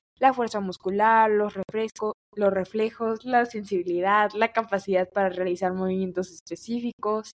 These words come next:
Además, se podrían realizar pruebas específicas para evaluar la función cerebral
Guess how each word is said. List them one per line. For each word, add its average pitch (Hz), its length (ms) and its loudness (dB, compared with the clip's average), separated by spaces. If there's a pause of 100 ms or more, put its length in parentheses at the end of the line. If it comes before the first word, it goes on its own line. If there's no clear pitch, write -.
(720)
Además, 262 520 -2
se 302 100 -6
podrían 285 480 0
realizar 220 560 0 (100)
pruebas 220 380 2
específicas 214 840 -4
para 220 180 4
evaluar 190 500 4
la 233 120 0
función 190 420 -8
cerebral 190 840 -2